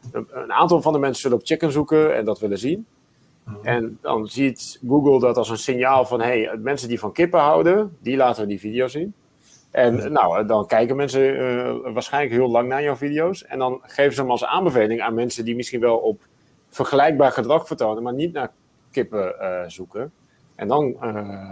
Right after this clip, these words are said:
Speaker 1: en als je dan eenmaal wordt opgepikt door het algoritme, kan het zomaar zijn dat jij opeens wordt aanbevolen bij alle Indiërs die wel van kippen houden of naar dat soort type content, eh, kijken.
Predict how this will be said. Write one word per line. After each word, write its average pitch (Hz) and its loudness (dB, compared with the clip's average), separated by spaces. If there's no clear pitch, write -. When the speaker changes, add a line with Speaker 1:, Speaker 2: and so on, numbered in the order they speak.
Speaker 1:
en 104 -6
als 113 -4
je 120 -4
dan 160 4
eenmaal 143 2
wordt 120 0
opgepikt 131 -2
door 104 -2
het - -4
algoritme, 110 -2
kan 117 -4
het 117 -4
zomaar 139 2
zijn 107 2
dat 107 2
jij 107 2
opeens 110 0
wordt 110 -4
aanbevolen 107 0
bij 101 -2
alle 110 0
Indiërs 120 -2
die 98 -6
wel 120 0
van 107 -4
kippen 104 -2
houden 98 2
of 131 2
naar 127 4
dat 127 4
soort 123 0
type 127 -2
content, 160 2
eh, 101 0
kijken. 87 -2